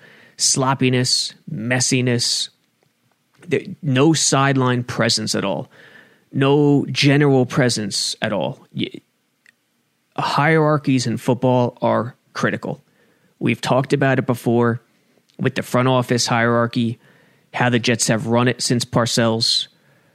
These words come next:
I, I don't really agree with it. I want a clear guy at the top. At least with Joe Douglas, he has final say over personnel. And a lot of other teams run it the same way, where the head coach and general manager report to the owner.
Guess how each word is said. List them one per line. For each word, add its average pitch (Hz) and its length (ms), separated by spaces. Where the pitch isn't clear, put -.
I, 120 180
I 117 120
don't 117 300
really 123 260
agree 135 240
with 135 160
it. 131 220
I 117 100
want 123 500
a 120 80
clear 127 380
guy 120 200
at 113 100
the - 80
top. 127 520
At 117 160
least 131 240
with 120 120
Joe 120 180
Douglas, 120 460
he 123 180
has 107 180
final 123 360
say 131 180
over 113 180
personnel. 120 680
And 117 100
a - 20
lot 139 200
of 139 80
other 139 120
teams 135 320
run 123 220
it 123 120
the 120 80
same 110 260
way, 78 280
where 90 120
the 85 80
head - 180
coach 120 320
and - 80
general 117 220
manager 113 520
report - 600
to 135 120
the 110 140
owner. 95 340